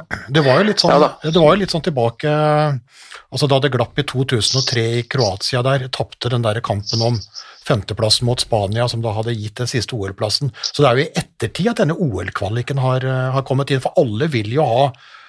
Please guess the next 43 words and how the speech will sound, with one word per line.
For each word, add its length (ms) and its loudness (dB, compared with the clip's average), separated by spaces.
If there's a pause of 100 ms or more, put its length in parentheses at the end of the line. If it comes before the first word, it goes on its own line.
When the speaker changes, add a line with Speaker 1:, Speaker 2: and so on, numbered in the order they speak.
(160)
Speaker 1:
mer 520 4
kamper. 480 0
E 160 0
O 80 4
F 160 0
vil 80 0
ha 80 2
mer 160 2
kamper, 320 0
I 160 -6
O 80 2
F 160 0
vil 80 0
ha 80 4
mer 160 2
kamper, 260 0
det 100 0
har 120 0
vi 60 -4
jo 80 -2
diskutert 360 -4
i 100 -6
podden 280 -6
ganske 240 -2
mange, 320 -2 (320)
mange 160 4
ganger. 320 0
O 320 0
L-kvaliken 480 4
er 80 8
jo 80 2
da 100 4 (540)
av 160 6
en, 240 2
altså, 240 2 (480)
noen 240 4
år 160 4
tilbake, 320 2
da, 80 4
men 160 0
en, 320 -2
en 200 0
nyere, 500 -2